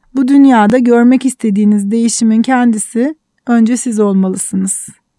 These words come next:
İşte böylelikle çocuklarımıza rol model olmamız ve onların da yüreklerini izlemelerini sağlamamız mümkün.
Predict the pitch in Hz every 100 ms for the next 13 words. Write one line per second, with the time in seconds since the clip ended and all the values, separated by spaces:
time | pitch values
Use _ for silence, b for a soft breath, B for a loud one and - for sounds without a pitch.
0 | - - 269 233 262 262 233 202 220 269
1 | 254 226 240 226 220 214 262 262 254 240
2 | 226 233 226 214 196 202 254 - - _
3 | _ 233 240 262 254 240 220 202 214 294
4 | b b - 285 277 - 233 214 233 254
5 | 240 240 226 220 214 214 262 247 220 208
6 | 233 262 240 226 214 214